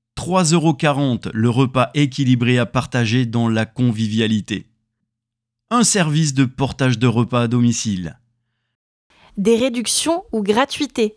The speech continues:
Speaker 2: sur le réseau Tisséo et Vélo Toulouse. Une navette gratuite pour se déplacer en centre-ville. Un service de transport à la demande adapté pour les personnes de plus de soixante ans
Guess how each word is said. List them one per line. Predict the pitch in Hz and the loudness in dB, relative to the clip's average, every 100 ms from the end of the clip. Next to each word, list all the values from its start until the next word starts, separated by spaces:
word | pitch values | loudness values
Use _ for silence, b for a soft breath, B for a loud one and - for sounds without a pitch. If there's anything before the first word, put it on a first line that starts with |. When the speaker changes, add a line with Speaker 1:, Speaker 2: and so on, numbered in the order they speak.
| _ | _
Speaker 2:
sur | - - 226 | -4 0 2
le | 196 | 4
réseau | 196 240 233 302 - | 4 2 2 -4 -6
Tisséo | - 339 - 208 202 277 _ _ | -4 -4 0 2 2 0 _ _
et | 214 | 0
Vélo | 190 240 311 | 2 2 0
Toulouse. | 311 254 214 202 180 - _ _ b b b b - | -2 -2 0 0 0 -4 _ _ b b b b -2
Une | 294 254 | 0 2
navette | 220 202 196 - 208 | 2 2 0 -2 -2
gratuite | 185 208 277 - 226 277 - - _ | 0 2 0 -2 -8 -8 -12 -18 _
pour | - 269 | -8 -6
se | - - | -4 -2
déplacer | 190 247 262 208 190 - 285 - | 0 -2 0 -2 -2 -4 -4 -2
en | 196 190 | -2 -2
centre-ville. | - 294 - 262 226 202 190 - _ _ b b b b b | -2 -2 -2 -4 0 0 0 -2 _ _ b b b b b
Un | - 214 | 0 0
service | - 214 202 302 262 | 2 0 2 -2 0
de | 226 | 0
transport | - 226 - - 208 | 0 -2 -2 0 2
à | 190 | 2
la | 190 | 0
demande | 190 226 208 208 285 285 - _ | 2 2 4 2 0 -4 -8 _
adapté | - 277 226 - - 285 | -2 0 0 -2 -4 -4
pour | - 214 | -2 0
les | 190 | 0
personnes | - 190 - 262 240 | -2 -4 -2 -2 0
de | 190 | 0
plus | 185 - 294 | -2 -4 -4
de | 196 | -2
soixante | 185 - 262 240 202 185 233 | -2 -2 -2 -2 -4 -2 0
ans | 285 | -2